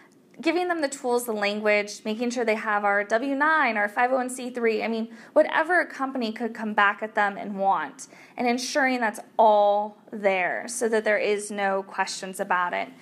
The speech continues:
And then really providing the follow-up resources. Um, I know I keep touching on that, but if a company comes back to us and wants an online application, we have a volunteer who purely does that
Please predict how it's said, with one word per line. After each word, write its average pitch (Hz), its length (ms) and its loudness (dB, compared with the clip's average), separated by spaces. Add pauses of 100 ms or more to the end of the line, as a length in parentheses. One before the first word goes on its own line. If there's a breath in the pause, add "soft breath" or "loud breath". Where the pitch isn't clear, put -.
(380 loud breath)
And 330 160 4
then 330 200 -2
really 330 260 2
providing 285 840 0
the 226 80 -2
follow-up 226 640 2
resources. 208 680 -4
Um, 214 380 0 (200)
I 240 100 0
know 226 80 2
I 220 100 0
keep 226 160 -10
touching 233 320 -2
on 226 60 -2
that, 208 180 0
but 208 240 0 (280 loud breath)
if 330 180 4
a 320 40 -2
company 302 360 -2
comes 262 280 -4
back 240 240 4
to 254 100 -6
us 240 180 0
and 226 140 -4
wants 226 200 0
an 226 80 -8
online 220 340 0
application, 214 920 -6 (420 loud breath)
we 240 240 0
have 247 220 2
a 240 60 2
volunteer 226 720 2
who 233 400 -4 (120)
purely 285 460 0
does 254 320 2
that 202 300 0